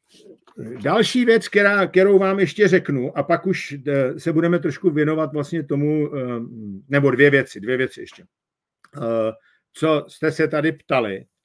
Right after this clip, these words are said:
tak, eh, první věc je, že si musíme v životě, to s tím neúspěchem souvisí,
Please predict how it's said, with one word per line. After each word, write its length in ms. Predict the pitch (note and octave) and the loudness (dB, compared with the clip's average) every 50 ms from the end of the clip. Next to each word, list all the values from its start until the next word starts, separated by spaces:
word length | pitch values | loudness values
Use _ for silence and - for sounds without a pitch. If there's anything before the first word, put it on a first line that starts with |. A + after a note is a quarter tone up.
| _ - | _ -4
tak, 220 | - C#3+ B2+ A2+ - _ _ _ _ _ _ _ _ _ _ _ _ _ _ _ - - | -2 -2 -2 -2 -8 _ _ _ _ _ _ _ _ _ _ _ _ _ _ _ -12 -8
eh, 460 | F3 B2+ B2 A#2 A2+ A2 G#2+ G#2 F#2+ _ _ _ _ - | -4 -4 -2 -2 -2 -2 -2 -4 -8 _ _ _ _ -6
první 420 | - E3 F#3+ A3 A#3+ B3+ C4+ B3 | -2 -2 0 0 0 -2 0 0
věc 340 | A3 G#3 A3+ A#3 A#3 - - | 0 0 0 -2 -4 -4 -4
je, 280 | C#3 A2+ A2 A2+ A#2 | -2 -2 -2 -2 -4
že 140 | A2 A2+ - | -4 -4 -4
si 180 | - - G3 G3+ | -4 -2 -4 -2
musíme 580 | F#3+ F#3+ F#3 - - G#3 G#3+ A3+ A3+ A#3 A#3 | 0 -2 -2 -4 -6 -10 -8 -6 -4 -4 -4
v 40 | F3+ | -4
životě, 640 | B2+ A2 C#3+ D#3+ D#3 D#3+ D3 - - B2 C3 C#3 C#3 | -4 -2 0 0 2 2 0 -2 -2 -6 -6 -6 -6
to 80 | - D3+ | -8 -8
s 100 | - - | -8 -8
tím 280 | - - F#3 F#3+ F#3+ E3 | -6 -4 -4 -4 -2 -2
neúspěchem 520 | D#3 D#3+ F3 D#3 - - E3+ C#3+ G3 F#3 | 0 0 0 0 0 -4 -4 -4 -4 -6
souvisí, 640 | D#3 - D3 C#3+ C3+ C3 B2+ - - - A2 A2 | -6 -6 -6 -6 -4 -4 -6 -8 -10 -14 -14 -14